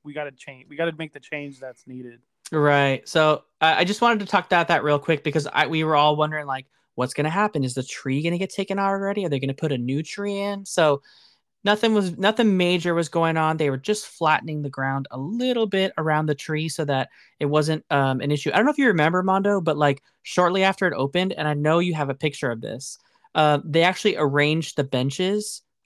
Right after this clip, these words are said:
Speaker 2: around the, the base of the tree. So, like, they had
Speaker 1: Mm-hmm.
Speaker 2: three benches and they made, like, a triangle around the tree.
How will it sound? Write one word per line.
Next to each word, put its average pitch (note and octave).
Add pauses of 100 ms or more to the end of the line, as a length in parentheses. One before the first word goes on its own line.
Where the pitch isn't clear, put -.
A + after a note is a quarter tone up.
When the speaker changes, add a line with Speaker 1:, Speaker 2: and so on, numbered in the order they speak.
Speaker 2:
around D3
the, C#3 (240)
the C#3+
base D3
of C3
the D#3
tree. -
So, -
like, D3
they D#3
had D3+
Speaker 1:
Mm-hmm. E3
Speaker 2:
three E3
benches D#3
and D3+
they C#3
made, C#3
like, C#3
a C3
triangle C#3
around C3
the A#2+
tree. C#3+